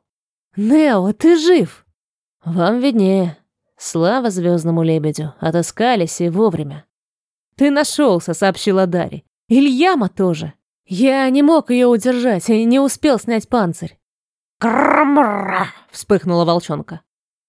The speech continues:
Солнечный принц подошел поближе. "Светя всемилостивый, кто это?" "Кто, не знаю, но это друг. Не знаю, смог бы я прикончить старичка без его помощи.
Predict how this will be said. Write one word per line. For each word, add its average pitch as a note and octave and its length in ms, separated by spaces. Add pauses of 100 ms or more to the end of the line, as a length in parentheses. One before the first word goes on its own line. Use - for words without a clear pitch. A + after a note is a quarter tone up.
(180)
Солнечный D#4 460
принц A#3+ 280
подошел G3+ 420
поближе. D#3 560 (600)
"Светя G3 720
всемилостивый, F3 880 (320)
кто C4 320
это?" E3 320 (640)
"Кто, A3+ 540
не A3 160
знаю, E3+ 500 (400)
но G3+ 300
это G#3 180
друг. D#3 400 (440)
Не G#3+ 200
знаю, A#3+ 440
смог G#3 340
бы F3+ 140
я F3 100
прикончить F3 460
старичка E3+ 500
без D#3 180
его E3 200
помощи. C#3+ 460